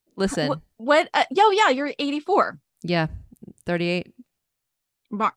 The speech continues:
Speaker 2: mine, uh, I'm March seventh. I'm a
Speaker 1: Mar-,
Speaker 2: Pisces.
Speaker 1: May third, Taurus.
Speaker 2: Yeah.
Speaker 1: I think
Speaker 2: Well,
Speaker 1: we'd
Speaker 2: I'm
Speaker 1: get
Speaker 2: happy
Speaker 1: along.
Speaker 2: to introduce you.
Speaker 1: Yes, please. Yes, I would love that, actually.
Speaker 2: I
Speaker 1: Why not?
Speaker 2: recommend it.
Speaker 1: I'll
Speaker 2: The
Speaker 1: have, like,
Speaker 2: other
Speaker 1: a, all the matchmakers. <laughs>
Speaker 2: You totally sh-,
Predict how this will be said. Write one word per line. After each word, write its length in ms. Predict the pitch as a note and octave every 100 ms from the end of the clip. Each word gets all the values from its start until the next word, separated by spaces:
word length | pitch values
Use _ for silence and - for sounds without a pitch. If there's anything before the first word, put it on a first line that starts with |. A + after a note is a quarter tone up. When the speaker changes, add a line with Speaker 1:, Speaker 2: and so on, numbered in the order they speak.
| -
Speaker 2:
mine, 320 | A#3 A3+ A3+
uh, 160 | A#3 A#3
I'm 180 | G#3+ G#3+
March 200 | G#3 F#3+
seventh. 400 | - E3+ D#3+ - -
I'm 80 | G3+
a 80 | F#3+
Speaker 1:
Mar-, 180 | E3+ D#3+
Speaker 2:
Pisces. 180 | - F#3+
Speaker 1:
May 600 | F3 E3+ E3+ E3 E3 E3 -
third, 320 | E3+ D#3+ D3+ -
Taurus. 580 | D#3 D3+ E3+ E3+ - - _ _ _ _ _ _ - D4+ - _ _ _ _ -
Speaker 2:
Yeah. 240 | G4+ G4 D4 _ -
Speaker 1:
I 60 | C#4
think 100 | A#3+
Speaker 2:
Well, 80 | C#4+
Speaker 1:
we'd 80 | D#4+
Speaker 2:
I'm 60 |
Speaker 1:
get 100 | D4
Speaker 2:
happy 120 | E4
Speaker 1:
along. 240 | D#4 - -
Speaker 2:
to 60 | C4
introduce 100 | -
you. 240 | A3+ G3+ A#3 _ -
Speaker 1:
Yes, 320 | A#3+ G4 -
please. 540 | - B3+ B3 F#4+ -
Yes, 440 | - B3 A3+ G3 -
I 100 | G#3+
would 100 | G#3+
love 200 | A3 G3
that, 120 | F3
actually. 400 | E3 - F3+ E3
Speaker 2:
I 100 | C4+
Speaker 1:
Why 100 | -
not? 100 | -
Speaker 2:
recommend 280 | F#3+ C4 C#4
it. 180 | F#3+ - _ - - -
Speaker 1:
I'll 120 | G#3
Speaker 2:
The 60 | A3
Speaker 1:
have, 120 | G3+
like, 180 | D#4+ G4+
Speaker 2:
other 100 | A4
Speaker 1:
a, 40 | _ -
all 200 | G#3+ A3
the 80 |
matchmakers. 760 | G#3 F3+ F#3+ F3 - B3 - - -
<laughs> 40 | - -
Speaker 2:
You 160 | B3 D#4
totally 500 | F4+ F#4 G4+ G4
sh-, 100 | G4